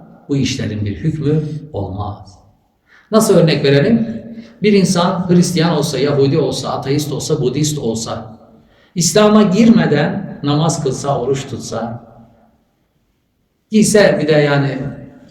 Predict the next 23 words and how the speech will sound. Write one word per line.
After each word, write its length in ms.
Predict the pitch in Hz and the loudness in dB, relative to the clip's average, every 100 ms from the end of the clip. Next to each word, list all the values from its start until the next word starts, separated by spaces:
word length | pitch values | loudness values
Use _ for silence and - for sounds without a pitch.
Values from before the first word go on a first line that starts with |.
| _ _ _ | _ _ _
hacca 320 | - 156 151 170 | -4 -2 2 0
gitse, 500 | - - 123 131 110 | 0 -4 -4 -4 -6
ihramını 480 | 107 131 131 127 113 | -6 -6 -6 -4 -2
giyip 320 | 117 151 - - - - - | -2 -2 -4 -10 -14 -18 -10
kaçak 320 | 143 - - | -8 -6 -4
yollardan 680 | 123 117 113 120 139 143 - - - _ _ _ _ _ _ _ _ _ _ _ - | -2 0 -2 -2 -4 -6 -10 -18 -20 _ _ _ _ _ _ _ _ _ _ _ -6
ne 80 | 190 | -4
yapacağız 420 | 156 147 131 - | 0 0 0 -4
şimdi? 500 | 131 143 180 - - - - _ _ _ _ _ _ _ _ | -4 -4 -4 -6 -14 -18 -20 _ _ _ _ _ _ _ _
Namazına, 460 | 135 131 135 127 123 | -2 -2 0 -2 -2
orucuna, 420 | 123 123 123 120 | -2 -4 -4 -4
haccına, 260 | 113 127 123 | -4 -4 -2
zekatına 680 | 113 107 120 120 117 - - - - - _ _ _ _ _ | -4 -4 -6 -4 -4 -6 -12 -16 -20 -20 _ _ _ _ _
sevap 360 | - 113 117 | -8 -6 -2
yazabileceğiz 600 | 113 113 117 160 190 190 - | 0 0 0 0 0 0 -2
mi? 380 | - - - - - - - - _ - - - - - 95 - 90 - | -6 -8 -10 -16 -18 -20 -20 -20 _ -20 -20 -20 -20 -12 -10 -10 -12 -4
Yolu 260 | 120 131 | 0 2
yol 220 | 117 120 117 | 2 2 2
değil 220 | 202 214 | 2 0
ki 120 | 208 | 0
namazından 480 | 190 165 147 143 135 | 0 0 0 -2 -2
sevap 400 | - 110 101 - | -4 -8 -8 -12
kazansın. 420 | - 90 - | -16 -16 -18